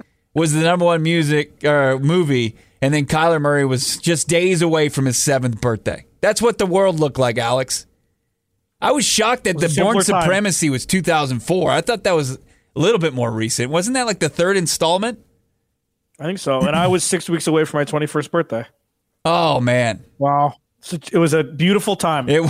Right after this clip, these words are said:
Speaker 2: Tell you
Speaker 1: was
Speaker 2: what.
Speaker 1: a beautiful time.
Speaker 2: Beautiful time.
Speaker 1: Different times. Cliff Kingsbury spoke about Larry
Speaker 2: And
Speaker 1: Fitzgerald.
Speaker 2: real quick,
Speaker 1: Yeah, yeah.
Speaker 2: Bourne Supremacy,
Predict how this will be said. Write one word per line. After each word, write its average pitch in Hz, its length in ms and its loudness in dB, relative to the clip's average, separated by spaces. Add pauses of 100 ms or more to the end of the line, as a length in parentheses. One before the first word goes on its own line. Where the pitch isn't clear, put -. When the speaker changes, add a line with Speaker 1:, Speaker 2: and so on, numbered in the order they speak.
Speaker 2:
Tell 190 120 0
you 160 80 2
Speaker 1:
was 151 60 2
Speaker 2:
what. 143 160 0
Speaker 1:
a - 40 -2
beautiful 135 420 0
time. 123 380 -2 (120)
Speaker 2:
Beautiful 160 300 0
time. 131 320 -4
Speaker 1:
Different 170 480 -2
times. 147 380 0 (260)
Cliff 214 260 0
Kingsbury 196 540 0
spoke 175 380 0
about 160 240 0
Larry 147 180 2
Speaker 2:
And 220 100 2
Speaker 1:
Fitzgerald. 135 480 0
Speaker 2:
real 131 180 0
quick, - 100 -18
Speaker 1:
Yeah, 156 140 0
yeah. 139 40 0
Speaker 2:
Bourne 277 240 4
Supremacy, 233 600 0